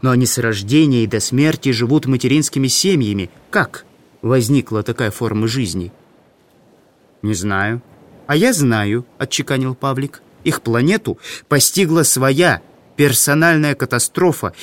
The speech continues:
изменившая условия жизни так, что только коллективные организмы смогли выжить».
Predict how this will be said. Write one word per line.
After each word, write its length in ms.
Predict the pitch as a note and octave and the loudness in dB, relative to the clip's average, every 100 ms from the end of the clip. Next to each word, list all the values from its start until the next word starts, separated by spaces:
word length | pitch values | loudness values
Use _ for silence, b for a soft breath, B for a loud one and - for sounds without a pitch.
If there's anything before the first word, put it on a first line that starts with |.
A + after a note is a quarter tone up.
| B | B
изменившая 840 | C#3 A#2 C#3+ D3+ G3 - - B2 | 0 2 4 4 4 2 0 0
условия 560 | A#2 C3+ - E3+ D#3 C3 | 0 -2 0 2 4 4
жизни 320 | B2 D3+ C3 | 2 2 0
так, 240 | A#2+ E3+ - | 0 -2 -2
что 160 | - | -2
только 300 | C#3 D3 C#3 | 0 0 0
коллективные 680 | B2+ C#3 C3+ - F3+ D#3 C#3 | 0 0 0 0 0 2 2
организмы 580 | B2 A#2+ A#2+ E3 D3 D3 | 0 0 2 2 2 0
смогли 400 | - C3 A#2+ D3 | -2 -2 0 0
выжить». 540 | A#2+ F3+ B2 F#2 - | 0 -2 -2 -6 -12